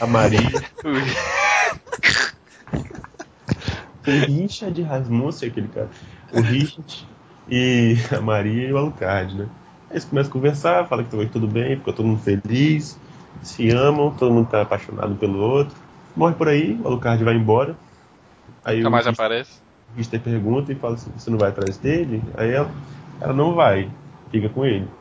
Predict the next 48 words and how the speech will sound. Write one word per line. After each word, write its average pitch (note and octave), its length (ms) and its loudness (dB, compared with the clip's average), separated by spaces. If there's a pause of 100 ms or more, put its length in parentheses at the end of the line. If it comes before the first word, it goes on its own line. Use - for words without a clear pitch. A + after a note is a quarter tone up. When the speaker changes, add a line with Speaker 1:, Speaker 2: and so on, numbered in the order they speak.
(600)
Speaker 1:
E D4 80 -4
tem A#3+ 180 -6
outro A#2+ 280 4
final, D3 420 0 (600)
né, A#2 160 2
que A#2 100 -12
você A#2 180 -2
tem G#2 120 -2
que - 80 -10
fazer G2+ 400 0 (140)
uma A2 60 -12
certa G2+ 240 -4
porcentagem G2+ 580 -2
do G2+ 120 -2
jogo, A2+ 400 0
né? G#2+ 120 -2 (280)
O G2 140 -2
jogo G2+ 180 2
é, G2 200 0 (340)
a - 60 -14
porcentagem G#2+ 440 2
dele G2+ 160 -2
é, F#2+ 180 -8 (300)
mede G2+ 360 -4 (200)
a G2+ 120 -10
quantidade G2+ 320 0
de G2+ 100 0
alas G2+ 220 2
que - 60 -12
você G#2+ 240 -4
abre, A2 340 0
né, G2+ 140 -2
do F#2+ 100 -4
mapa, G2+ 320 -2
tem G#2+ 140 -4
até A2 140 -2
como A2+ 220 -4
sair G#2+ 340 -2
do G#2 100 -2
castelo G2 420 -6
por G2 180 -8
um F#2+ 40 -2
bug. A2 420 -2 (240)
Ela A#2+ 180 4
vai B2+ 220 2
atrás A2 260 2
de G#2 60 0
você G2 380 -4